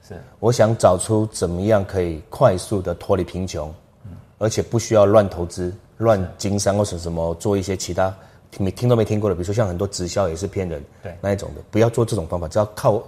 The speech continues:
Speaker 2: 用，用我们自己本身就有的知识、经验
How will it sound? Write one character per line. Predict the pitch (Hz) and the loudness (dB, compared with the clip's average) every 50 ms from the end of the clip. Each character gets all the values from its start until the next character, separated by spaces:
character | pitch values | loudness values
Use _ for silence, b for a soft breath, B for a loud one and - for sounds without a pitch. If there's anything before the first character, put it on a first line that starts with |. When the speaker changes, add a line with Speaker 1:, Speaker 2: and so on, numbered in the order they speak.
| B B B B B B _ _ _ _ | B B B B B B _ _ _ _
Speaker 2:
用， | - 139 135 - | -4 -2 2 4
用 | 156 135 | 6 6
我 | 104 | 4
们 | 92 95 | 2 0
自 | - 110 | -2 -4
己 | 98 98 - | -4 -6 -2
本 | - 101 90 | 0 0 0
身 | 85 - - 113 113 | 0 0 0 0 0
就 | - 127 104 | 2 0 0
有 | 90 82 78 78 | 0 -2 -4 -6
的 | 80 - 95 87 | -6 -6 -8 -8
知 | - - - 120 120 | -6 -4 -2 -2 -2
识、 | 123 - - 120 95 | -2 -2 -2 -2 -4
经 | 87 - - - 107 104 107 107 | -4 -4 -4 -2 0 0 0 0
验 | 107 98 87 82 | 0 0 -2 -4